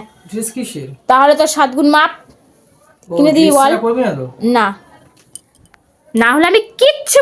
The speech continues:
Speaker 2: পারবো না, কিচ্ছু না। আবার কিন্তু এই বেলাটা রান্না করব, উঠবস করালাম, পরের বেলা দিয়ে কিন্তু পুরো রান্না বন্ধ।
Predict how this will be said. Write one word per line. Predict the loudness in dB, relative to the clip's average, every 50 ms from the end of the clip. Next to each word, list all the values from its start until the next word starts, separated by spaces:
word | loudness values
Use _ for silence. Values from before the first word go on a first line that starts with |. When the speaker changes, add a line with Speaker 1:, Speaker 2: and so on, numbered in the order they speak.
| 4
Speaker 2:
পারবো | 4 2 2 4 4 4 4
না, | 4 4 2 0 -2 -4 -8 _
কিচ্ছু | 2 2 2 2 2 0 0 2 2
না। | 2 4 2 2 2
আবার | 2 2 2 0 0 0
কিন্তু | 0 0 2 4 4 4 4 4
এই | 4 2 2 2 2
বেলাটা | 2 2 2 0 0 0
রান্না | 0 0 0 -2 -2
করব, | 0 2 0 2 4 4 4 4 4 0 -2 -8 _ _
উঠবস | -6 -6 0 0 0 0 2
করালাম, | 0 0 2 2 2 0 -2 -4 -6 -12 _ _
পরের | -2 0 2 2 2
বেলা | 2 0 0 0
দিয়ে | 0 0 0
কিন্তু | 0 0 -2 -2
পুরো | 0 2 2
রান্না | 2 2 0 -2 -4 -4
বন্ধ। | -4 -4 -4 -4 -4